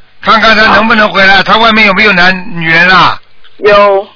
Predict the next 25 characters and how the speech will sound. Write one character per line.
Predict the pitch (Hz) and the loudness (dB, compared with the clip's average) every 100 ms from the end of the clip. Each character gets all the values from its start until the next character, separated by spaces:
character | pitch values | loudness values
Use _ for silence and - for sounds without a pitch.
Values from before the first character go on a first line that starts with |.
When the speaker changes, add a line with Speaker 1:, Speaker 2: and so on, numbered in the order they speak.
| - | -8
Speaker 1:
有 | 180 | -6
女 | 190 175 | -2 0
人 | 190 | 0
嘛， | 208 | -2
你 | 180 | -4
就 | 165 | -4
麻 | 147 143 | -2 -2
烦 | 147 135 | -2 -2
了 | |
呀。 | 123 117 - _ _ - - - - _ 294 277 | -4 -6 -8 _ _ -16 -14 -14 -16 _ -6 -2
Speaker 2:
他 | 247 | 0
说 | - - | 0 0
一 | |
两 | 247 208 | 0 0
年 | 185 190 | 0 0
了。 | 220 202 185 - - - _ | 0 2 0 -2 -10 -20 _
Speaker 1:
啊， | 123 151 160 160 147 120 101 - - - - | -2 2 2 2 2 0 -4 -12 -16 -18 -6
一 | 180 | -2
两 | 180 165 | 0 0
年 | 156 160 | 0 0
那 | 180 | 0
就 | 170 | -2
麻 | 156 135 143 | -2 -2 -2
烦 | 143 127 | -4 -4
了。 | 104 90 | -8 -14